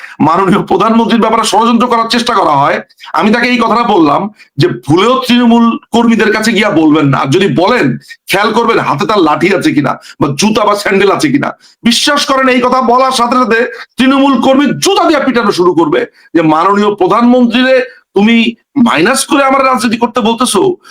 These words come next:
ব্যাপারটা এমন যে আমার আত্মা থাকবে না, দেহ থাকবে। মাননীয় প্রধানমন্ত্রী হচ্ছে আপ-, আমার পলিটিক্যাল সোল। আমি নিশ্চিত যে আমরা এখানে যারা আছে তারা ঠিক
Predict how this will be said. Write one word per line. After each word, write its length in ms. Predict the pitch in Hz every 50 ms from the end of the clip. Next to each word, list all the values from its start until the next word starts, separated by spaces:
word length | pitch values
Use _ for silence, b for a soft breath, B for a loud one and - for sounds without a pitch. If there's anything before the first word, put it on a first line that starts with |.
| B B
ব্যাপারটা 300 | - 202 208 247 - 269
এমন 340 | 254 262 277 269 233 190 180
যে 60 | 214
আমার 140 | 214 240 240
আত্মা 340 | 240 233 240 240 - 254 -
থাকবে 240 | 202 226 214 214 254
না, 60 | 254
দেহ 240 | 240 208 180 180 175
থাকবে। 340 | 165 151 131 - - - - - _ _ _ _ _ _ _ _ _ _ _ _ _ -
মাননীয় 440 | 139 143 160 180 208 220 233 233
প্রধানমন্ত্রী 540 | 214 226 220 240 254 254 254 269 226 247 247
হচ্ছে 580 | 262 254 247 - - 277 277 294 311 302 - - _ _ _
আপ-, 240 | - 170 170 170 - -
আমার 280 | 147 160 185 214 - - -
পলিটিক্যাল 540 | 185 185 185 180 - 208 220 240 247 285 302 - - _ _ _ _ -
সোল। 360 | - - - 294 269 214 320
আমি 260 | - - 180 220 - 277
নিশ্চিত 360 | 226 233 226 - 262 262 240 - - B B B B B -
যে 280 | 151 175 196 196 190
আমরা 260 | - - - 180 196 196
এখানে 220 | 175 202 202 175
যারা 180 | 185 180 180 185
আছে 140 | - 180
তারা 180 | 175 196 185 196
ঠিক 140 | 170 175